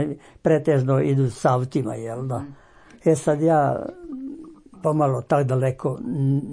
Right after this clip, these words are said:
Speaker 1: ne mogu vozit, pa sad nisam već bio, mogu reći, jedno šest, sedam godina nisam bio.
Speaker 2: Pa dobro, molite kod kuće.
Speaker 1: Da, obavezno.
Speaker 2: Nedjeljom ste na misi.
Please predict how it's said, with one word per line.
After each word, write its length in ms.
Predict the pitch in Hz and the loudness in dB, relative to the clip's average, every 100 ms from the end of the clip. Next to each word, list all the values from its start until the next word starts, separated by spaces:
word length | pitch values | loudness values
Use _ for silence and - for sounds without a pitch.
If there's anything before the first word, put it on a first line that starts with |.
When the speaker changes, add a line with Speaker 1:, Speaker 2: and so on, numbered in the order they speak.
| 139 135 | -4 -2
Speaker 1:
ne 100 | 135 | 0
mogu 240 | 139 165 190 | 2 2 2
vozit, 540 | 202 214 208 208 - - _ _ _ _ _ _ | 2 2 2 -2 -4 -20 _ _ _ _ _ _
pa 120 | 143 | -8
sad 280 | 139 147 135 - - | -2 -2 -2 -6 -6
nisam 320 | 175 156 139 135 | 0 2 2 0
već 140 | 123 | 0
bio, 400 | 123 135 117 101 98 _ _ - | 0 0 0 -4 -10 _ _ -8
mogu 260 | 117 113 | -6 -6
reći, 340 | 117 117 - 123 | -8 -8 -6 -8
jedno 300 | 120 117 95 - _ - - - - - - - - - - - - | -6 -8 -12 -16 _ -20 -20 -20 -20 -20 -20 -20 -20 -20 -18 -16 -6
šest, 280 | - 127 | -4 -2
sedam 220 | - 117 117 | -4 -4 -4
godina 380 | 117 123 98 | -6 -6 -6
nisam 300 | - 127 - 95 | -6 -6 -6 -8
bio. 180 | - - | -8 -2
Speaker 2:
Pa 100 | 185 | 2
dobro, 360 | 170 160 151 | 4 4 2
molite 480 | 143 175 156 135 135 | 2 2 2 0 -2
kod 260 | 175 185 185 | 2 0 0
kuće. 400 | 185 180 185 151 139 - - - | -4 0 0 0 -4 -16 -8 0
Speaker 1:
Da, 200 | 120 95 | 2 2
obavezno. 640 | 113 107 110 123 131 - - - - | 0 -2 -4 -6 -10 -14 -20 -20 -16
Speaker 2:
Nedjeljom 540 | 135 131 160 165 147 135 | -8 -2 0 2 2 0
ste 160 | 156 | -2
na 120 | 131 131 | -2 0
misi. 460 | 180 180 - 139 | -2 -4 -4 -6